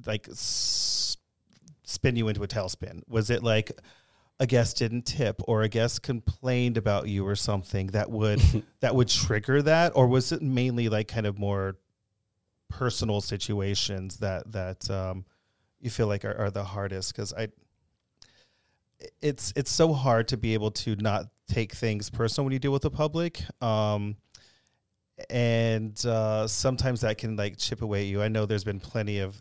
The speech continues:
Speaker 1: nights where I'm like, "Oh my God, I had such a shitty day at work."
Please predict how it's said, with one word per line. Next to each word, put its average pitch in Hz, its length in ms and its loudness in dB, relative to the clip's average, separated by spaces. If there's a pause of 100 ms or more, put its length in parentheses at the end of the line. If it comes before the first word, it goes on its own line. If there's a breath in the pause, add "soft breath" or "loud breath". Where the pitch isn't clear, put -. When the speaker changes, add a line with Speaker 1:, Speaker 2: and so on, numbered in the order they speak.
Speaker 1:
nights 101 500 -6
where 107 120 -2
I'm 101 100 -4
like, 98 220 -4
"Oh 117 100 -2
my 95 200 -4
God, 95 360 -2
I 104 80 -4
had 104 160 -4
such - 180 -6
a 101 40 -6
shitty 107 500 0 (160)
day 104 180 -2
at - 120 -6
work." 98 440 -4